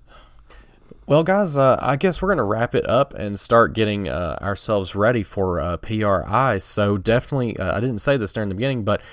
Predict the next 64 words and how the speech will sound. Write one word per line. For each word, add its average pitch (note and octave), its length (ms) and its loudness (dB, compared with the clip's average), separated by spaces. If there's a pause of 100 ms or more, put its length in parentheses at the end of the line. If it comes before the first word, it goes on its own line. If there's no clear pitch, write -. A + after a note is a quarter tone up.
(220)
follow D#3+ 240 10
us E3 160 4
on C3+ 120 2
social C3 360 0
media. A2+ 440 0
Uh, F2 280 -4
I F#2+ 60 -2
guess C#3+ 180 0
this - 160 -8
can G2 120 -4
be G2+ 80 0
the F#2+ 60 2
<laughs> G#2 80 6
outro F#2+ 300 -2
too. F#2 220 -2 (320)
Follow D#3+ 260 12
us - 100 6
on C#3+ 120 8
social D3 320 4
media. B2+ 280 2
Keep C#3 280 -2
up C#3 160 2
with C3+ 140 -4
us A#2 180 0
throughout G2+ 420 0
the G#2+ 80 -6
time. G2+ 300 -2
We're B2+ 140 -2
gonna A2+ 80 -2
be F#2+ 100 -2
posting G#2 460 -4
like F#2+ 160 -6
crazy, G2+ 380 -6
being G2 200 -2
up F#2+ 120 -2
at - 100 -20
P G2 120 -6
R F2+ 220 -4
I, F#2+ 400 2
you F#2+ 100 -10
know, E2+ 140 -6
meeting, F#2 480 -8
meeting F#2+ 260 -8
cool G2 220 -4
people, G2 500 -6
all F#2 140 -4
these F2+ 240 -6
things. F2+ 300 -8
So, E2+ 360 -8
uh, E2 200 -8 (500)
definitely B2 360 2
follow A2 280 4
us F#2+ 100 -6
on G2+ 120 -2
social G2 340 -4
media. A#2 400 -2 (140)
And F2 120 -10
Jordan, A2+ 320 -4
do G#2+ 80 -4
you A2+ 60 0
have B2+ 100 2
any B2+ 140 -6
closing B2+ 380 -4
remarks? - 540 -12